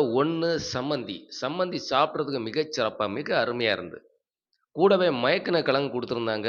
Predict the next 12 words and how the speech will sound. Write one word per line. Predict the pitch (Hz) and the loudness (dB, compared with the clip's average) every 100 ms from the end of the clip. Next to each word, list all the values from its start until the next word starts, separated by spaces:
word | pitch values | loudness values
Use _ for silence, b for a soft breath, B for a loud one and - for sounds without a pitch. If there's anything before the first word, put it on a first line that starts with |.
| 120 | -2
நல்லா | - 104 123 113 | -2 0 4 4
இருந்து. | 95 87 - | 2 -8 -2
அடுத்ததா | 110 - 143 | -4 0 0
சோறு | 143 135 147 127 | 0 2 2 2
வச்சாங்க. | - 101 92 87 - _ - _ _ _ _ _ _ _ _ - | 0 -2 -4 -8 -18 _ -20 _ _ _ _ _ _ _ _ 2
அடுத்ததா | 139 214 165 160 120 110 | 2 4 8 10 10 8
நாட்டுக்கோழி | 131 196 208 190 - 156 139 117 98 90 - | 6 6 4 0 4 4 6 2 0 -4 -2
குழம்பு, | 110 113 95 85 - _ - | 0 0 -2 -8 -14 _ -10
மிகச்சிறப்பா | 156 202 226 - 135 101 110 | -6 0 0 2 0 2 2
இருந்து. | 92 87 | 2 -2
கடையில | - 123 190 190 | -2 0 2 2
நம்ம | 165 156 | 2 4